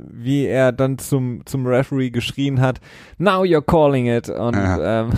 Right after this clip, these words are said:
Speaker 1: <laughs> war sichtlich angefressen. Ähm,
Speaker 2: Ja, es waren auch ein paar ko-, äh, zweifelhafte Calls dabei. War das der Rush von, war das Butler, wo es, äh, im Prinzip ein False Start war und er den dann
Speaker 1: Hightower.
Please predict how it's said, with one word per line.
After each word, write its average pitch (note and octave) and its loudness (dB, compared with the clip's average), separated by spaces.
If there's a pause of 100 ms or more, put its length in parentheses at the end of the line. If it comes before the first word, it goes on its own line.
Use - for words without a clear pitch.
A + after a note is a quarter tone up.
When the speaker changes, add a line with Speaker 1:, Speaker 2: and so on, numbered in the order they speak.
(120)
Speaker 1:
<laughs> - 2
war A#2 0
sichtlich A2 -2
angefressen. G#2 -2 (560)
Ähm, G#2 -2 (500)
Speaker 2:
Ja, A2+ 4
es F2 0
waren G2 2
auch G#2 2
ein G#2 -4
paar F#2+ 2
ko-, A2+ -6
äh, G2 -4
zweifelhafte G2 0
Calls F#2 -2
dabei. F#2 0
War F#2 2
das G#2 -2
der G2+ 2
Rush F#2 -2
von, G2+ -6
war G2 -2
das G#2 -6
Butler, E3 0
wo G#2+ 0
es, G#2+ -2
äh, G2+ 2
im G2 -2
Prinzip G#2+ -4
ein A#2 -8
False G2 0
Start G#2+ 0
war D3 0
und C3 -6
er B2 -4
den B2 -2
dann A#2 0
Speaker 1:
Hightower. A#2 0